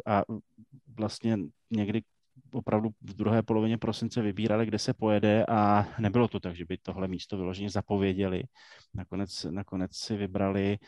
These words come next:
vybrali, eh, ten prostor v tom v uvozovkách zábavním, zábavním středisku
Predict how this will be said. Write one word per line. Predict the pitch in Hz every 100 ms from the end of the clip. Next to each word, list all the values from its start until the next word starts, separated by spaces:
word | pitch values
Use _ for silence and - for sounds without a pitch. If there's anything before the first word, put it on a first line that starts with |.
| - - _
vybrali, | 104 90 98 98 98 98 98 80
eh, | 90 92 90 -
ten | 98 95 98 98 -
prostor | 101 - - 98 98
v | - -
tom | 107 101 101 98 85 76 76 - _ -
v |
uvozovkách | 104 101 107 113 107
zábavním, | 107 101 104 98 104 101 104 - - - - -
zábavním | 107 95 101 104
středisku | 107 - 101 101 - 92 95